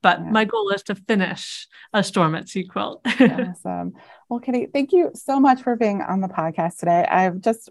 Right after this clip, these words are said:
Speaker 2: really enjoyed our conversation. And I know you've given me a lot to think about as far as it goes with documenting your lives. And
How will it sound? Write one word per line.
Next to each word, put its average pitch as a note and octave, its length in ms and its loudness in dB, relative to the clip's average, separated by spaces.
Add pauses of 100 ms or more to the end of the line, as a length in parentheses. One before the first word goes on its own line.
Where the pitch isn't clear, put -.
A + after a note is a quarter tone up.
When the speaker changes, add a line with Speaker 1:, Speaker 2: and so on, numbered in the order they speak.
(120)
Speaker 2:
really C#4 220 6
enjoyed A3 300 6
our G3+ 80 4
conversation. F3+ 920 0 (400)
And G3 160 8
I G3+ 60 6
know G3+ 100 4
you've G3+ 240 4
given F3+ 220 0
me F#3+ 140 2
a C4+ 60 4
lot C4 300 2
to D4 80 -2
think C#4 260 0
about B3+ 380 2
as G#3+ 220 -4
far G3+ 300 -2
as F#3+ 360 0
it - 180 -8
goes F#3 300 -2
with D#3+ 220 -8
documenting F#3+ 540 -2
your F#3+ 100 -4
lives. F3+ 500 0
And D#3+ 260 0